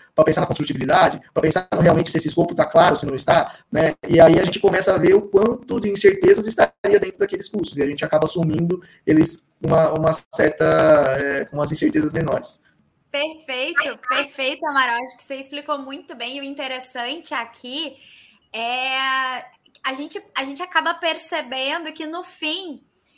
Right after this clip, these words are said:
Speaker 2: é, tu-, tudo caminha pra colaboração entre áreas, né? Tudo caminha pra essa integração. É, a gente viu isso quando falamos de, de inovação, né, de novas tecnologias, de como,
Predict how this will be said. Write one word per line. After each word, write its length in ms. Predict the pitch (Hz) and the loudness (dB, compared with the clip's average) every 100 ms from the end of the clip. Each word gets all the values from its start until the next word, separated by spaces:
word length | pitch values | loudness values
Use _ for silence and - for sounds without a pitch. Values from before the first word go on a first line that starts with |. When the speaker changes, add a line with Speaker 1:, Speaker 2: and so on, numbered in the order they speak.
| _ _ _ _ | _ _ _ _
Speaker 2:
é, 880 | 240 226 226 220 220 220 214 208 - _ _ | -8 -6 -6 -6 -6 -8 -10 -14 -18 _ _
tu-, 320 | 349 349 285 _ | -12 -12 -14 _
tudo 240 | 370 302 | -8 -8
caminha 480 | - 370 302 311 330 | 0 0 2 -2 -4
pra 140 | 320 302 | -2 -2
colaboração 680 | 311 285 285 277 285 277 262 | 0 0 -2 -2 -4 -4 -8
entre 200 | 269 254 | -6 -2
áreas, 480 | 208 190 196 196 | -2 -4 -10 -12
né? 280 | 208 208 247 | -12 -12 -10
Tudo 220 | - 311 - | -10 -10 -4
caminha 600 | 349 285 285 330 359 320 | -2 -2 -6 -6 -6 -4
pra 360 | 285 247 240 | -2 0 0
essa 200 | 302 - | -4 -8
integração. 1080 | 294 294 269 254 240 233 - 262 262 294 370 _ - - 247 _ - | -10 -10 -8 -6 -6 -6 -8 -8 -8 -10 -14 _ -20 -20 -20 _ -10
É, 300 | 226 226 233 254 | -6 -6 -4 -4
a 80 | |
gente 340 | 254 277 294 311 | -4 -6 -8 -10
viu 300 | 262 285 320 | -8 -10 -8
isso 380 | 285 339 311 302 | -6 -6 -8 -6
quando 320 | 277 262 277 | -6 -6 -10
falamos 1040 | - 247 240 233 247 285 277 262 240 247 - - _ _ | -4 -4 -4 -6 -4 -4 -6 -12 -10 -10 -10 -18 _ _
de, 500 | 208 - 302 359 269 | -14 -8 -6 -6 -8
de 300 | 240 311 403 | -8 -6 -4
inovação, 800 | 330 294 277 269 - 277 277 302 | -4 -2 0 -2 -2 0 -2 -2
né, 160 | 277 | -6
de 140 | 247 262 | -8 -6
novas 400 | 277 302 294 285 | -2 -2 -2 -6
tecnologias, 960 | 285 285 277 262 247 214 220 254 269 247 | -6 -8 -10 -8 -8 -8 -12 -8 -8 -8
de 100 | 254 | -10
como, 200 | 269 | -10